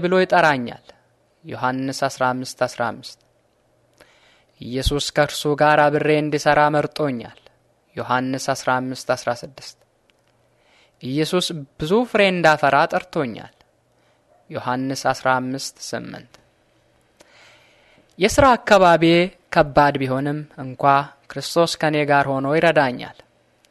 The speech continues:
ማቴዎስ ሃያ ስምንት ሃያ። "መንፈስ ቅዱስ ልዩ ልዩ ችሎታዎችን ሰጥቶኛል። እነዚህን ስጦታዎችን ለእግዚአብሔር ክብር፣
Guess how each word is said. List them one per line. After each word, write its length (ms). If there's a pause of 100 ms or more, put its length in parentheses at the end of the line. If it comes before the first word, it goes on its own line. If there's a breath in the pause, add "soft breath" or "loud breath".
(180)
ማቴዎስ 580
ሃያ 160
ስምንት 480
ሃያ። 200 (1300)
"መንፈስ 380
ቅዱስ 440
ልዩ 280
ልዩ 240
ችሎታዎችን 840
ሰጥቶኛል። 600 (840 soft breath)
እነዚህን 420
ስጦታዎችን 840
ለእግዚአብሔር 520
ክብር፣ 320